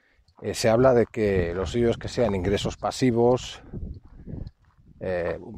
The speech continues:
activos que se mueven solos sin tú hacer nada, entre comillas,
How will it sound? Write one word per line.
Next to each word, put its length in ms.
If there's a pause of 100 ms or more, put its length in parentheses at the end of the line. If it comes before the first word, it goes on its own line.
(260)
activos 800 (500)
que 140
se 140
mueven 420
solos 380
sin 160
tú 100
hacer 240
nada, 420
entre 240
comillas, 600